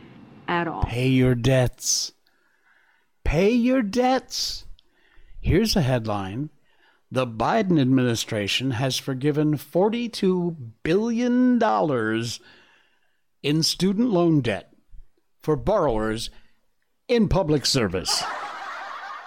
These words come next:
Speaker 2: Pay your debts. Pay your debts. Uh, unless you have a student loan. Then, ah, it's okay.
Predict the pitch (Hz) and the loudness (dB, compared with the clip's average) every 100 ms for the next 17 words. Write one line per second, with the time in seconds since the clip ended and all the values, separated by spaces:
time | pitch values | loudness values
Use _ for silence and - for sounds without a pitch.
0 | - - - - - - - - - 113 | -18 -18 -18 -16 -16 -14 -16 -16 -10 -4
1 | 127 160 185 220 214 - - - - - | 0 2 2 2 2 -2 -6 -6 -18 -20
2 | - _ _ _ _ _ - 214 247 233 | -20 _ _ _ _ _ -4 -2 -2 0
3 | 262 240 233 - - - _ _ - - | 2 2 -2 -6 -8 -10 _ _ -20 -20
4 | - - _ _ _ - 196 165 190 160 | -20 -20 _ _ _ -4 -4 0 2 4
5 | 170 - - 143 135 120 - 135 113 98 | 4 2 0 0 0 -2 -2 -2 -2 -8
6 | 85 - - 143 160 160 139 - - 175 | -10 -14 -10 -2 2 2 0 -4 -6 -4
7 | 123 104 - 90 - - | -2 -4 -8 -14 -18 -20